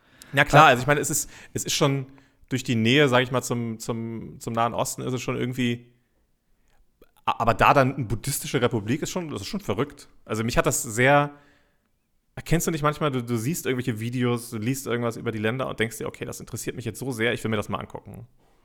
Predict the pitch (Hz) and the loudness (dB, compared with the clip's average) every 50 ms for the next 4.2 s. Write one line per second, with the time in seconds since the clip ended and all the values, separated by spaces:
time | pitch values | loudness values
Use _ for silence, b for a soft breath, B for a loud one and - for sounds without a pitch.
0 | _ _ _ _ - 170 196 202 180 147 - 170 - - 180 160 135 120 120 120 | _ _ _ _ 2 4 6 6 4 4 2 -2 0 2 2 2 2 0 -2 -4
1 | - - - - 147 139 127 117 117 123 - 95 95 95 101 B B B B - | -6 -10 -8 -4 -4 -2 -2 -2 -4 -6 -8 -10 -10 -12 -14 B B B B -10
2 | - - 156 151 151 - 151 151 147 143 143 143 - - - - 139 135 135 139 | 2 2 2 2 4 2 2 4 6 6 4 2 0 -6 -4 0 0 0 0 0
3 | 135 135 135 135 135 131 131 135 110 - - - 117 - - - 107 104 107 101 | -2 -2 -4 -4 -4 -6 -6 -6 -8 -12 -12 -16 -14 -14 -12 -12 -10 -8 -8 -8
4 | 95 92 - - - | -8 -10 -12 -16 -20